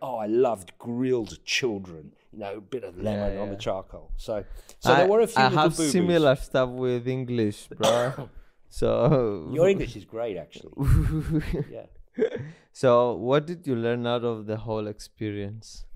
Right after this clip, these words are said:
Speaker 1: Well,
Speaker 2: What
Speaker 1: I,
Speaker 2: was
Speaker 1: I
Speaker 2: the
Speaker 1: learned,
Speaker 2: great,
Speaker 1: uh,
Speaker 2: great
Speaker 1: I, I
Speaker 2: takeaways?
Speaker 1: learned, and, and one thing I didn't finish saying, because you, you brought the subject up, like, for example, your mother, is I didn't, it, it is an act of loyalty, which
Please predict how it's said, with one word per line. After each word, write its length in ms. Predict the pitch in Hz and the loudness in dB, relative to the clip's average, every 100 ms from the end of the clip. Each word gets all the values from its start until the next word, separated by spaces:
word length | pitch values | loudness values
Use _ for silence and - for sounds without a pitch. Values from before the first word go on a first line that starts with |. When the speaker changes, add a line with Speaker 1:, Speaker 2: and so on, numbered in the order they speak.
| - - - - | -14 -18 -20 -2
Speaker 1:
Well, 140 | 247 | -2
Speaker 2:
What 180 | 123 202 | 2 0
Speaker 1:
I, 40 | 143 | 4
Speaker 2:
was 100 | 151 | 2
Speaker 1:
I 40 | |
Speaker 2:
the 80 | 185 | 4
Speaker 1:
learned, 400 | 208 254 247 - 139 | 4 2 0 -8 -4
Speaker 2:
great, 320 | 120 117 107 104 - - - | -2 -4 -8 -14 -20 -12 -4
Speaker 1:
uh, 140 | 131 104 | -4 -4
Speaker 2:
great 200 | 110 110 | -6 -2
Speaker 1:
I, 60 | 143 | -2
I 40 | - - - 151 | -2 -6 -2 0
Speaker 2:
takeaways? 100 | 156 | 2
Speaker 1:
learned, 440 | 175 190 - - - - - | 2 0 -4 -16 -18 -20 -2
and, 180 | 139 135 | -2 -2
and 180 | 147 139 151 | -2 -2 0
one 260 | 143 190 | -2 -2
thing 160 | 190 170 | -2 -6
I 40 | |
didn't 240 | 147 165 151 | -6 -6 -6
finish 360 | 175 151 - | -4 -4 -2
saying, 240 | 117 95 87 | -4 -4 -6
because 240 | - 104 | -14 -12
you, 160 | 131 117 | -12 -12
you 120 | 113 107 | -16 -10
brought 260 | 110 135 | -6 -6
the 60 | - - | -6 -8
subject 340 | 85 87 - | -8 -14 -14
up, 160 | 85 80 110 | -14 -14 -8
like, 240 | 110 110 - - | -6 -4 -2 -2
for 100 | - | -4
example, 420 | 104 98 98 98 - | -10 -6 -8 -2 -2
your 100 | 90 | -2
mother, 320 | 85 - 92 - - - - - - - - | -6 -8 -14 -16 -16 -16 -18 -18 -20 -16 -8
is 340 | 127 127 - - | -6 0 -2 -2
I 80 | 120 | -8
didn't, 260 | 208 214 - - - - - - - | -8 -10 -14 -20 -18 -8 -4 -4 -6
it, 120 | 156 - | -10 -8
it 140 | 156 - | -6 -4
is 200 | 143 - | -4 -4
an 140 | 151 | -6
act 260 | 139 - - | -8 -12 -16
of 140 | 92 | -14
loyalty, 640 | 90 120 127 90 - - - - - | -6 -4 -4 -8 -10 -10 -10 -14 -10
which 480 | 120 117 - - | -10 -8 -14 -16